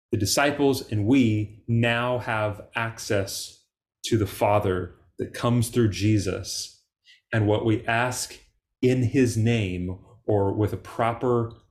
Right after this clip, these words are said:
sacrificial Messiah perspective, those things will be given to us.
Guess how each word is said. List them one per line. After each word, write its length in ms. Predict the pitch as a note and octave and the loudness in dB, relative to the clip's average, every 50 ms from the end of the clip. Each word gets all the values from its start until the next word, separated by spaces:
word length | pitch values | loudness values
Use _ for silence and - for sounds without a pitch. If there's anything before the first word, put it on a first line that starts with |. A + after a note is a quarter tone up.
| _ _ - | _ _ -14
sacrificial 960 | - - - C3 A#2+ A#2+ A#2+ - C3 A#2 - - - A2+ - - B2 A#2 A2+ | -10 -6 -2 0 0 0 0 -2 -4 -4 -4 -2 -4 -4 -2 0 0 0 2
Messiah 580 | G#2+ G2+ G2+ G2 - - G#2+ G#2 A2 A2 A2 G#2+ | 2 0 0 -2 -2 -2 -2 0 0 0 0 0
perspective, 1120 | - - G2+ G2 - - - B2 G#2 - - - F2+ F2+ F2 E2+ F2 G#2+ - - - _ _ _ _ _ _ _ _ _ _ _ _ _ _ _ _ _ _ _ _ _ _ _ _ _ _ _ _ _ - | -2 -4 -6 -6 -6 -6 -2 -2 -2 -2 -4 -8 -10 -8 -6 -6 -8 -10 -14 -18 -20 _ _ _ _ _ _ _ _ _ _ _ _ _ _ _ _ _ _ _ _ _ _ _ _ _ _ _ _ _ -2
those 360 | - G2 F#2+ F#2 F#2 F2+ - | 0 2 2 2 2 0 0
things 260 | - A2+ G#2+ G2+ G2 G2 | 0 2 2 2 2 0
will 80 | F2+ | 0
be 100 | - F#2+ | -2 -2
given 320 | F2 F#2 F#2 F2+ F#2 F2 F2 | 0 0 -2 -2 -2 -4 -6
to 220 | - - E2 - | -6 -6 -8 -8
us. 440 | - - - - - - - - _ | -8 -10 -14 -14 -14 -14 -14 -16 _